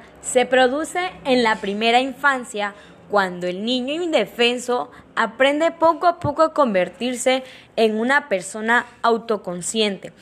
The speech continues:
educada y capaz de lidiar con la tradición cultural en la que nació. Es también el periodo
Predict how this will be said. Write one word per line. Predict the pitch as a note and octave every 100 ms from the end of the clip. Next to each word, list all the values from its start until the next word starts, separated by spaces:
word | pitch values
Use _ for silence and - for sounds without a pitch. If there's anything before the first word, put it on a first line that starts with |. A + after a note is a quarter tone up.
| - -
educada | G#3+ G3+ F3 - B3+ C#4+ D#4+ -
y | A#3
capaz | - G3 - C4 C#4+
de | D#4+
lidiar | C4 F#3+ A3 A3+ A#3+
con | B3+ A3+
la | G#3+
tradición | G3 F3 E3 - A#3+
cultural | B3 C4+ A3 E3+ G#3 C4 C#4 - - -
en | A3+ A#3+
la | A3 A3+
que | G3
nació. | E3+ E3 F3+ D#3+ D3+ _ _ - - - - -
Es | A3 A#3
también | D#4+ D#4 C#4 C4+ D4 -
el | B3 A#3+
periodo | - F#3 G3+ C4 C4 A3+ A#3